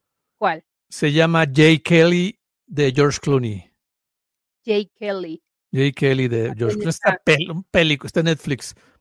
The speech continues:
Speaker 2: Peliculón,
Speaker 1: Ok.
Speaker 2: güey. Está muy, muy buena.
Speaker 1: Está
Speaker 2: O sea, no les voy a platicar nada, solo véanla. Está nominado él como, como mejor interpretación de un actor masculino en una película. No
Speaker 1: Ok.
Speaker 2: dudes que gane, ¿eh?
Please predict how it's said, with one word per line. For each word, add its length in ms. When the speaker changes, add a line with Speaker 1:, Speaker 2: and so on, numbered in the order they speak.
Speaker 2:
Peliculón, 640
Speaker 1:
Ok. 60
Speaker 2:
güey. 120
Está 420
muy, 360
muy 220
buena. 500
Speaker 1:
Está 500
Speaker 2:
O 80
sea, 320
no 100
les 100
voy 80
a 40
platicar 420
nada, 420
solo 300
véanla. 300
Está 280
nominado 520
él 140
como, 840
como 680
mejor 400
interpretación 560
de 60
un 40
actor 240
masculino 500
en 60
una 160
película. 640
No 140
Speaker 1:
Ok. 60
Speaker 2:
dudes 320
que 200
gane, 360
¿eh? 160